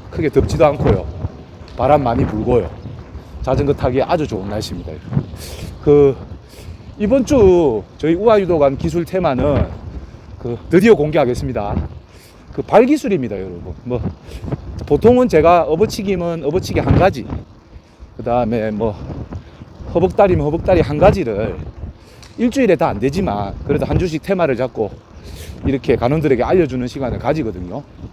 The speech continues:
근데 이번 주는 그 다양한 발기술을 가지고, 주제를 가지고 수업을 진행하고 있습니다. 그래서 그 저는 그 유도에 있어서 그 발기술의 중요성을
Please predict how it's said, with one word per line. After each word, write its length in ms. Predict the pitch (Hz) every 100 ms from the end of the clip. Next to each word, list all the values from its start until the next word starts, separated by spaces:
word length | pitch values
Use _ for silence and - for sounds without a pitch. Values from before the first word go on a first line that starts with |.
| - - - -
근데 120 | - 160
이번 160 | 180
주는 400 | 208 208 170 147 117 - - - - - - - - -
그 180 | - 117 -
다양한 440 | 113 147 180 190
발기술을 520 | 156 185 196 - 143
가지고, 440 | 123 117 104 101 92 -
주제를 320 | - 135 139 104
가지고 500 | 110 101 82 135 - - - - - - - -
수업을 440 | - 147 120 135
진행하고 480 | - 120 123 160 98
있습니다. 380 | 76 - - 82 - - - - - - -
그래서 320 | - 147 135 - - - - - - - - - -
그 200 | 123 107 - - - - - - - -
저는 580 | 208 226 190 165 151 135 - - -
그 180 | 110 104
유도에 340 | 151 226 202 147
있어서 560 | 131 110 107 107 71 73 - - - - - -
그 80 | -
발기술의 640 | 147 180 196 180 170 139
중요성을 880 | 123 120 139 143 147 101 104 92